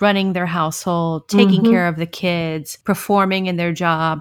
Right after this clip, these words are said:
Speaker 1: is gonna look for any shortcut. We all love shortcuts.
Speaker 2: Of
Speaker 1: So
Speaker 2: course.
Speaker 1: the instinct is a natural.
Speaker 2: That's the whole thing about, that's interesting about anxiety is that the things we do, those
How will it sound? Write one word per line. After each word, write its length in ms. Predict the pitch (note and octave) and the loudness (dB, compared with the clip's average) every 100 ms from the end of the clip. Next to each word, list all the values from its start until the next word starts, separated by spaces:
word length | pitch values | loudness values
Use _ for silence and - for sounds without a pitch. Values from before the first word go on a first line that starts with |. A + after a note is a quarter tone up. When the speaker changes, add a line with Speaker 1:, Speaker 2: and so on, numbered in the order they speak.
| - | -2
Speaker 1:
is 140 | G#3 | -2
gonna 220 | C#4 B3+ | 0 0
look 260 | G3 F3+ F3+ | 0 -2 -6
for 240 | - E3+ - | -8 -6 -4
any 260 | F#3 F3+ | -2 -2
shortcut. 760 | D#3+ - F3+ - - E3 C#3 - | -4 -2 -2 -4 -6 -6 -4 -2
We 180 | G#3 G#3+ | 0 2
all 440 | G3 F#3 F#3 F3 | 2 0 0 -2
love 480 | F3 F3 E3 D#3+ C#3+ _ | -2 -2 0 -2 -6 _
shortcuts. 880 | - F3+ D#3 - - C#3+ - - - | -8 -6 -6 -6 -6 -6 -6 -10 -4
Speaker 2:
Of 60 | C4+ | -2
Speaker 1:
So 160 | G3 F3+ | 0 2
Speaker 2:
course. 180 | G4 B4+ | 4 4
Speaker 1:
the 60 | G#3+ | 2
instinct 480 | G3+ - F#3+ F3 | 0 -2 -6 -6
is 120 | F3+ D#3+ | -8 -8
a 80 | D#3+ _ | -12 _
natural. 760 | F#3+ F#3+ F3+ - F#3 D#3 E3 E3+ | -2 -2 -2 -6 -10 -10 -10 -2
Speaker 2:
That's 240 | D#4 F#4+ | -2 -2
the 80 | A#4 | -8
whole 140 | D4 D4 | -6 -4
thing 200 | C#4+ C4 | -4 -2
about, 300 | A#3 G#3+ - | 0 0 -2
that's 160 | G#3+ | -4
interesting 360 | B3 A#3+ A#3 A3 | -4 -6 -4 -2
about 220 | G3+ G3 | 0 0
anxiety 680 | F#3 F3+ C4 C4+ B3+ G#3 F#3+ | 0 0 0 0 0 -2 -2
is 180 | G3+ F#3 | 0 2
that 320 | G3+ G3 - _ _ _ _ - | 2 0 -4 _ _ _ _ -4
the 180 | G3+ A#3+ | 0 0
things 480 | A#3+ D4+ F4 E4 A3+ | 0 0 0 0 0
we 220 | A#3 A3 | 2 0
do, 600 | E3 A#3+ C#4 C#3+ - - - | 2 2 2 0 -4 -14 -4
those 280 | G3+ A3 | 2 2